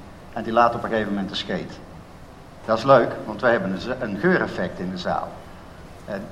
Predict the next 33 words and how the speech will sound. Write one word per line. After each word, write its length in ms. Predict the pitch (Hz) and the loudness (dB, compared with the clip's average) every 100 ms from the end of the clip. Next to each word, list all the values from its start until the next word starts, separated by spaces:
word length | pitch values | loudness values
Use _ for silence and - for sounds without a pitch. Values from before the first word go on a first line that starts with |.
| - - | -14 -2
dat 160 | 135 | 0
wilden 260 | 135 95 95 | 2 0 0
we 80 | 104 | 2
leuk 220 | 120 123 | 2 0
matchen. 380 | 123 95 - 95 | -2 -2 -4 -6
Maar 240 | 101 98 98 - | -2 -2 -2 0
Aardman 380 | 123 127 104 | 0 0 -4
zei, 160 | 104 101 | -2 4
"Ja, 220 | 120 - - - - - - - - - - - | 6 4 2 -10 -16 -18 -18 -18 -18 -18 -12 -4
wij 140 | 120 | 0
gaan 160 | 135 123 | 2 0
die 100 | 120 | -2
film 360 | - 135 117 107 - | -2 0 0 -4 -6
distribueren 920 | 131 - 127 113 113 151 120 110 - | -6 -4 -6 -2 0 2 2 0 -2
wereldwijd. 680 | 113 104 104 127 98 - - - - - | -2 -4 4 6 6 2 -8 -14 -16 -12
En 140 | - 107 | -6 -2
niet 200 | 147 170 | -2 2
alle 220 | 147 123 | 4 4
culturen 560 | - 110 95 160 110 127 | 0 -6 -6 -4 -2 -2
zijn 320 | 123 104 101 101 | 2 4 2 -4
gediend 380 | 113 120 117 | -6 -6 -6
van 200 | - 101 95 95 - - - - | -2 -2 -2 -6 -14 -16 -14 -8
deze, 220 | 92 - - | -6 -6 -4
deze 260 | 98 - | -4 0
grapjes." 600 | - 123 - 175 - - - - - - - - - | 4 2 2 -8 -10 -14 -16 -18 -18 -18 -18 -18 -8
Maar 140 | 110 | 0
uiteindelijk 520 | 120 117 127 135 135 | 2 4 4 2 0
zit 160 | - 131 | -6 -8
hij 80 | 104 | -8
er 100 | 95 | -6
toch 200 | 123 120 | -4 -2
in. 160 | 80 - - - - - - - - - - - | -4 -10 -16 -18 -18 -16 -16 -16 -16 -16 -16 -10
Dus 280 | 95 - | -10 -8